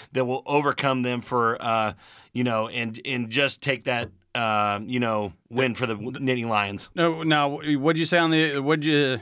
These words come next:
Speaker 2: did you touch on the over?
Speaker 1: Yes, it's fifty-two and a half. I do like the under.
Speaker 2: You like the under?
Speaker 1: I do. I do. I just
Speaker 2: You're,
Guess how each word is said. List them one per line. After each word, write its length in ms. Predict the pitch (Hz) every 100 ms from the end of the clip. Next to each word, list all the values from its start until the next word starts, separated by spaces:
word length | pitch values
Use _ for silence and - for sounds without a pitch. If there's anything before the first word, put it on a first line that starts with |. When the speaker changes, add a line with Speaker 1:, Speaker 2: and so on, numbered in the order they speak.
| - _ -
Speaker 2:
did 100 | 117
you 80 | 117
touch 240 | 180 180
on 120 | 170
the 120 | 147
over? 320 | 117 104 87 - - - _ -
Speaker 1:
Yes, 460 | 160 180 170 - 151
it's 140 | -
fifty-two 420 | 196 170 160 175
and 80 | 151
a 40 |
half. 220 | 143 139 -
I 180 | 139 131
do 280 | 117 147
like 220 | 143 135 127
the 180 | 120
under. 440 | - 123 123 123 - -
Speaker 2:
You 140 | 151
like 140 | 214 185
the 120 | 165
under? 220 | 175 123 107
Speaker 1:
I 100 | 123
do. 440 | 120 156 147 98 - -
I 120 | 110
do. 260 | 110 147 120
I 120 | 110
just 320 | 110 151 -
Speaker 2:
You're, 140 | 165